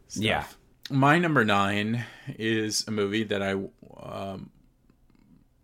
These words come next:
Speaker 1: really didn't know what to make of its entire existence. Um, I, I,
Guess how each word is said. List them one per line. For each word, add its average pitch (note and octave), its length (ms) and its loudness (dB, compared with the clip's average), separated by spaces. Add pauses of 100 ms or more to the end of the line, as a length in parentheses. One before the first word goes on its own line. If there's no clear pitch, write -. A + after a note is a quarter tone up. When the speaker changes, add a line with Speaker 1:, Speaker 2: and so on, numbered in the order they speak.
(160)
Speaker 1:
really C#3+ 480 -2 (1000)
didn't A#2 340 -4
know G#2 260 -6
what G2 320 -4
to G2+ 100 -8
make G2 380 -4
of F#2 440 -6
its G2+ 240 -4
entire F#2+ 400 -6
existence. F2+ 840 -8 (640)
Um, F#2+ 680 4 (840)
I, A2 580 -4
I, G#2 500 2